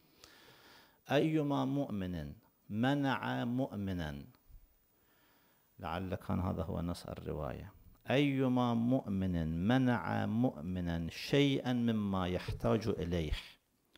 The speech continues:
وهو يقدر عليه من عنده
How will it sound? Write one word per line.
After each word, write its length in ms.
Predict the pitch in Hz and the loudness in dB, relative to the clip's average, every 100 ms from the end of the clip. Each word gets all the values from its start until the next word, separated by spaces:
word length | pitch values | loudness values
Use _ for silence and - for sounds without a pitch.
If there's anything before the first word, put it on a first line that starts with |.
| _ _ 113 - - _ - 110 | _ _ -20 -20 -20 _ -18 -6
وهو 560 | 120 156 165 180 180 | 0 0 2 2 4
يقدر 720 | 170 139 143 - 110 90 87 78 | 4 6 6 4 -2 0 0 0
عليه 520 | 69 73 73 76 - - - - - - - - _ - | -4 -8 -8 -8 -8 -8 -14 -10 -6 -6 -8 -16 _ -6
من 280 | 117 117 110 - | -4 -2 -4 -4
عنده 880 | 135 165 156 131 139 127 123 120 | -4 -2 -4 -2 -4 -2 -2 -2